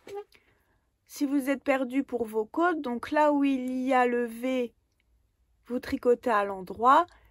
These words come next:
et là où il y a la boule devant le fil, comme ici, vous tricotez les mailles à l'envers. Et comme ça, donc ça vous donnera des jolies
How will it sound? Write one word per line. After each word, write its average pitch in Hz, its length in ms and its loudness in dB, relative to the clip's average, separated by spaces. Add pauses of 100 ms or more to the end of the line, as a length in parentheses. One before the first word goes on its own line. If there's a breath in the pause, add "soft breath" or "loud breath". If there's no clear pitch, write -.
et 247 160 0
là 269 220 4
où 262 140 0
il 240 200 -4
y 240 120 2
a 233 80 4
la 214 160 2
boule 220 420 -6
devant 196 320 -6
le 185 80 -10
fil, 285 500 -4 (120)
comme 226 200 -8
ici, 269 520 -8 (320 soft breath)
vous 247 100 -6
tricotez 233 480 -6
les 285 160 -2
mailles 254 240 -2
à 247 80 0
l'envers. 214 400 -6 (380 soft breath)
Et 196 100 -4
comme 196 200 -6
ça, 262 200 -2
donc 247 160 -4
ça 214 160 -2
vous 190 140 -10
donnera 196 500 0 (220)
des 196 220 -10
jolies 214 360 -4